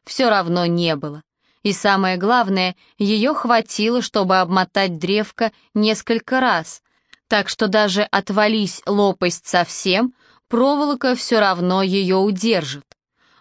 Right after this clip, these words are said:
Руки у него все были исцарапаны, изрезаны и покрыты ржавчиной, красной как кровь. Малкольм сполоснул их в реке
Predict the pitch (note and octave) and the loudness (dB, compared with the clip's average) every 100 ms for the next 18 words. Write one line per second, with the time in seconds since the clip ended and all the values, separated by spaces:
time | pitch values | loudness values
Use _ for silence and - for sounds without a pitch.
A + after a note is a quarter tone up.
0 | - G#3 C4+ D#4+ - C#4 C4 A#3+ A#3 A#3 | 0 2 2 0 0 2 2 2 2 2
1 | A3+ A3+ - B3+ B3 A#3 A3+ A#3 - - | 2 0 -2 -2 0 2 2 0 -2 0
2 | A#3+ C4+ A#3+ - F3 E3 D#3+ _ - G#3 | 2 2 0 0 -2 -2 -6 _ -4 -2
3 | F3+ F#3+ G#3 A3 A3+ B3 B3 - _ A3+ | 0 2 2 2 2 2 0 -4 _ -2
4 | - G#3 - G#3 G#3 A3 G#3+ G#3 A3 E3+ | 0 0 0 -2 0 -2 0 2 2 0
5 | - F3+ E3 E3 _ _ - G#3 G#3+ G#3 | -4 -4 -4 -6 _ _ -2 0 0 0
6 | G#3+ G3+ - F3+ - - F3+ D#3 - _ | -2 0 0 -2 -2 -4 0 -2 -4 _
7 | _ _ _ _ - G3 G#3+ G#3 G3+ G3+ | _ _ _ _ 0 2 2 0 0 0
8 | G3+ - - G3 F#3+ F#3 - G#3 G3 F#3 | 0 -2 -4 0 0 0 -2 0 0 -2
9 | F#3 F3+ - B3 B3+ | -2 -4 -4 -2 -2